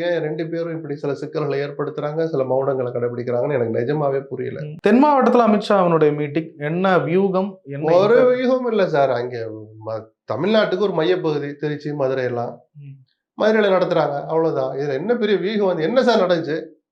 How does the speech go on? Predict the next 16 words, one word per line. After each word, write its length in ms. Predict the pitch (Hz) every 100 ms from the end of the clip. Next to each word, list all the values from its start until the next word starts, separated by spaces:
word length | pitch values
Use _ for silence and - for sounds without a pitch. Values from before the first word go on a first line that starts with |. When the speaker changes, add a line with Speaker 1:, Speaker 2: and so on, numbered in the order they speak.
| _ _ _ _ -
Speaker 1:
மீடியாக்கள் 580 | 185 233 208 185 196 180
ஒரு 120 | 165
மணி 120 | 165
நேரம், 160 | 185 185
ரெண்டு 180 | 165
மணி 160 | 160 160
நேரம் 100 | 180
அங்கங்க 220 | 160 170
விவாதம் 300 | 165 160 175
நடத்துறத 280 | 156 151 131
தவிர 180 | 127 170
என்ன 320 | 131 190 254
பெரிய 200 | 202 196
தமிழ்நாடே 380 | 185 185 196 190
புரண்டு 280 | 170 175 165
போயிடுச்சா? 320 | 135 123